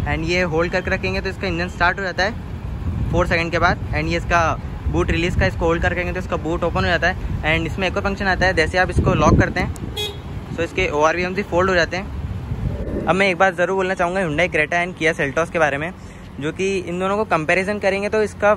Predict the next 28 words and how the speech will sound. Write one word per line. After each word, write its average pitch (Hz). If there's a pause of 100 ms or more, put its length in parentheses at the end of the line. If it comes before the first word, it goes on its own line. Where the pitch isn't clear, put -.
(120)
आपको 160
हमेशा 180
front 185 (100)
Kia 160
Seltos 151
के 185
अच्छा 180
लगेगा 151 (500)
Hyundai 156
Creta 151
से 151
ज़्यादा 139
तो। 160 (680)
So 139
ऐसे 147
इसका 190
grill 175
दिखती 185
है, 202
जो 190
कि 190
इसकी 147
ऐसी 156
grill 170
आती 175
है 185
chrome 165
में, 190